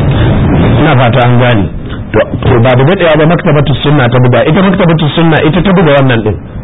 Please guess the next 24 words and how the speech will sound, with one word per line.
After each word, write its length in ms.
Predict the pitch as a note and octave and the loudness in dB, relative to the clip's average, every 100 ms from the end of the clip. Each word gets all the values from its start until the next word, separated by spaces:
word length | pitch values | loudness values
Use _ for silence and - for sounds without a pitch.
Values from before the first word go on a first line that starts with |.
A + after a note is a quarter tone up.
| - | -6
Wata 200 | C3+ D#3+ | -2 0
maktaba 400 | E3 - D#3+ B2+ | 0 0 0 0
ce 120 | B2+ | 0
a 60 | A#2+ | 0
ainihin 340 | A#2 A#2 A#2 | 0 2 2
nan 160 | A#2 A#2 | 2 0
ƙasar 240 | A2+ A#2+ | 0 0
Masar. 320 | A2+ A#2 G2+ - - - - - | 0 0 -2 -4 -8 -10 -10 -6
Wato, 300 | - D3+ E3+ | -2 0 0
yana 220 | G3+ A#3+ | 0 0
daga 220 | F3+ C#3+ D3 | 0 0 0
cikin 300 | - F#3+ F3+ | -2 -2 0
hidima 540 | - F#3+ F#3+ F#3 F#3+ | 0 2 2 2 2
da 160 | D3+ A2+ - - - | 2 0 -4 -10 -8
malaman 500 | - B2+ C#3 D3 F3+ | -2 0 2 2 0
sunna 320 | - G#3 F#3+ D#3+ | 0 0 0 0
suka 240 | F#3 D#3 | -2 -2
rinƙa 320 | D3+ D#3+ E3 | 0 0 0
yi 80 | D3 | -2
a 120 | B2+ | -2
tsawon 420 | B2+ D3+ D#3 D#3 D#3 | -2 0 0 2 2
zamani, 560 | C#3+ D#3+ E3 D3 A2 G2+ G2+ | 2 2 2 0 2 0 -2
ku 140 | - | -2
kiyaye, 460 | C3+ G#3+ F3+ B2+ G2+ | -2 0 0 0 0